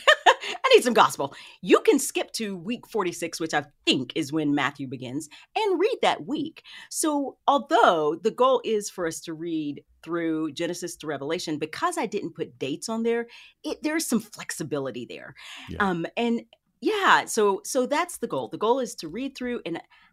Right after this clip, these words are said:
Speaker 1: I've provided tools to help engage the heart and mind, and also, um,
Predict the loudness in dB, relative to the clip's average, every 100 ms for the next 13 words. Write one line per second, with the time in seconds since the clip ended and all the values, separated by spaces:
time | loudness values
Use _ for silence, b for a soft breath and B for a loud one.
0 | -2 0 0 _ -8 0 2 2 -2 _
1 | -8 2 4 4 2 0 -4 -6 -8 -8
2 | -4 -4 -6 _ -6 -6 -4 -2 0 -2
3 | -6 -8 -8 -4 -4 -4 -6 -6 -6 -6
4 | -6 -8 B B B _ -8 -2 0 0
5 | -2 -6 -6 -6 -8 -10 -8 -8